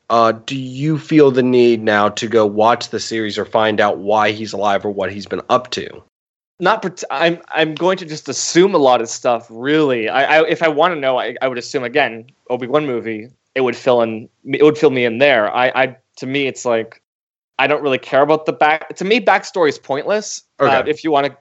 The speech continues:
Speaker 2: go back to a Band-Aid for Last Jedi, people kept asking, "Who is Snoke? Where is he from?" I don't care who Snoke is.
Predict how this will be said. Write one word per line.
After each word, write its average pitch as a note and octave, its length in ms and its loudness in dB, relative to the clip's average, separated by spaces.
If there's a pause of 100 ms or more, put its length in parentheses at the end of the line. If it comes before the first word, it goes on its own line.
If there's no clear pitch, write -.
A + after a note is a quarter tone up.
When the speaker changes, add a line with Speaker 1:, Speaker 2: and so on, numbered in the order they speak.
(160)
Speaker 2:
go D#3+ 100 4
back D3+ 220 2
to D3 100 -4
a - 20 0
Band-Aid B2+ 380 0
for C3 100 -10
Last A#2+ 240 -4
Jedi, C3+ 300 2
people C#3+ 260 -6
kept C3+ 220 -6
asking, C3 320 -4 (260)
"Who F#3 180 2
is D3+ 160 -4
Snoke? G#3+ 360 2
Where C#3+ 160 0
is C3+ 100 -2
he C#3 80 -4
from?" C#3+ 360 -2 (500)
I G3+ 80 4
don't C4 180 0
care D#3+ 240 0
who - 240 -10
Snoke D3+ 380 -6
is. B2 340 -4